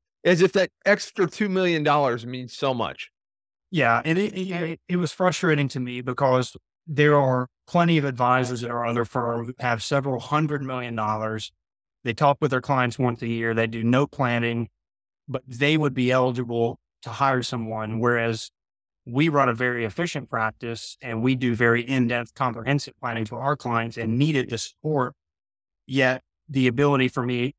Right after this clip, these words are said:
Speaker 2: to be able to hire someone and bring on that additional support staff to continue the growth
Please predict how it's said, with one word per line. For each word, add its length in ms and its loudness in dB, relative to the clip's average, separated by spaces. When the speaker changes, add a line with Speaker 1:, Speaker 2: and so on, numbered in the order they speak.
Speaker 2:
to 100 -8
be 140 4
able 140 0
to 60 -4
hire 320 0
someone 320 -2
and 80 -6
bring 200 -6
on 140 -4
that 120 -2
additional 400 -10
support 460 -12
staff 340 -2
to 100 -6
continue 540 0
the 80 -6
growth 540 0